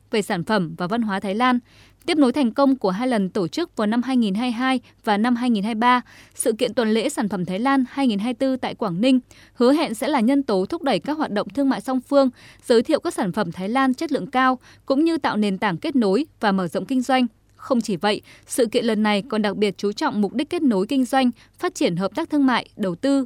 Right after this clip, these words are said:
giữa Thái Lan với Quảng Ninh nói riêng và Việt Nam nói chung. Sự kiện sẽ kéo dài đến ngày ba mươi mốt tháng ba.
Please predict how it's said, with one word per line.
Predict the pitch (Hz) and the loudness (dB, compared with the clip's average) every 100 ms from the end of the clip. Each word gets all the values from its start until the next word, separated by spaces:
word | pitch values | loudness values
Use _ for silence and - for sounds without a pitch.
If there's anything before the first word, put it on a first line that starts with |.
| - | -4
giữa | - 233 | -6 -4
Thái | 208 | -4
Lan | 202 262 254 | -2 0 0
với | 190 | -2
Quảng | 180 202 170 | -2 -2 0
Ninh | 247 | 0
nói | 214 196 | 0 -2
riêng | - 269 254 - - _ | 2 2 2 -8 -20 _
và | 220 | 0
Việt | 196 190 | 0 2
Nam | 247 254 | 2 2
nói | 196 | 0
chung. | - 277 254 - _ - - | 2 0 0 -4 _ -20 -8
Sự | - 240 | -6 0
kiện | 262 226 | 0 0
sẽ | 214 | -4
kéo | 220 202 | -4 -2
dài | 277 233 196 | 0 0 -2
đến | 202 185 | -2 0
ngày | 277 208 | 2 2
ba | 214 | 0
mươi | |
mốt | 285 | 0
tháng | 262 196 | -2 -2
ba. | 240 240 | 0 -2